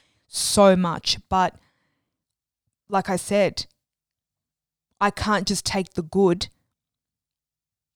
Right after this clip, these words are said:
and leave, and just leave the bad and leave the parts that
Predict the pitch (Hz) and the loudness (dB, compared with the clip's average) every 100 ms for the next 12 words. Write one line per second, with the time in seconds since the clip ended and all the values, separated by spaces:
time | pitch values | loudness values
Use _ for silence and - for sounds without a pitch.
0 | _ _ _ 190 190 185 185 180 - - | _ _ _ -4 -2 -2 -4 -6 -10 -4
1 | 190 180 - - 208 - 185 185 190 170 | -2 -2 -6 -8 -6 -4 -4 -2 -2 -2
2 | 175 165 156 147 - - - 180 190 185 | -2 0 -2 -2 -6 -10 -6 -4 0 0
3 | 196 170 175 - 175 165 165 - - - | 0 -2 -2 0 0 -2 -4 -10 -12 -16
4 | _ 170 165 - | _ -6 -4 -6